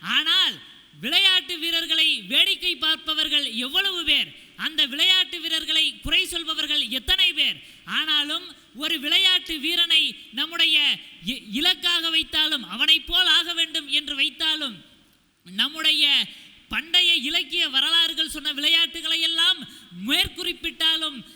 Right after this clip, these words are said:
இந்த விளையாட்டுகளை இன்றைக்கு இளைஞர்கள் விளையாடுகின்றார்களா என்றால் இல்லை என்பதை இந்த மண்ணிலே நான் அடித்து சொல்லுவேன். அது மட்டுமல்ல, இன்றைக்கு பள்ளிக்கூடங்கள், கல்லூரிகளிலே எல்லாம் பி டி பீரியட், எ-,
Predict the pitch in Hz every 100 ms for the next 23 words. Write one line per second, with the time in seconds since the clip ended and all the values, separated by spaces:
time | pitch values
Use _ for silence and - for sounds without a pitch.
0 | - 175 302 302 285 254 339 370 349 269
1 | 320 311 294 - - 185 226 294 302 285
2 | 269 240 330 370 359 339 320 302 226 277
3 | 359 349 339 320 302 311 302 294 294 277
4 | - - 214 285 311 302 277 226 - -
5 | 160 311 359 359 370 302 320 311 294 294
6 | 247 - - 277 294 277 262 330 349 320
7 | 302 277 269 294 277 381 370 359 262 302
8 | 320 302 262 156 - - 185 247 370 359
9 | 262 330 320 302 240 151 - - 262 320
10 | 330 240 311 277 233 - - - 269 320
11 | 381 277 330 311 302 320 359 311 - -
12 | 262 330 370 349 320 330 320 311 294 285
13 | 302 339 359 233 - - - 320 359 370
14 | 359 339 339 330 330 - - 254 247